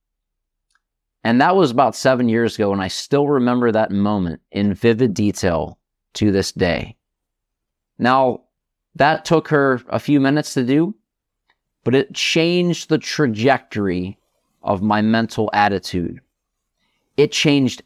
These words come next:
everything. And while that was a small interaction, it led to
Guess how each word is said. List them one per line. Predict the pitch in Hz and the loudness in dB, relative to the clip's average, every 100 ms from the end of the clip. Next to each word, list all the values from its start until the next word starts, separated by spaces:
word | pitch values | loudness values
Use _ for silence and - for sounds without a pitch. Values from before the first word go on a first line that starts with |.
| - | -4
everything. | 135 110 104 101 - 85 78 87 - _ _ _ _ _ _ _ _ - | -2 0 -2 -4 -4 -8 -8 -10 -16 _ _ _ _ _ _ _ _ -8
And | 123 127 | -2 2
while | 143 | 2
that | 151 | 2
was | 147 127 | 2 0
a | |
small | 123 - 131 143 | -4 -2 0 2
interaction, | 135 113 104 110 - 160 160 160 _ _ _ _ - | 0 0 0 0 0 -4 -4 -6 _ _ _ _ 0
it | 147 139 | 0 0
led | 139 135 139 123 90 | 0 2 2 0 -2
to | - 123 117 101 92 | -6 -2 0 0 -4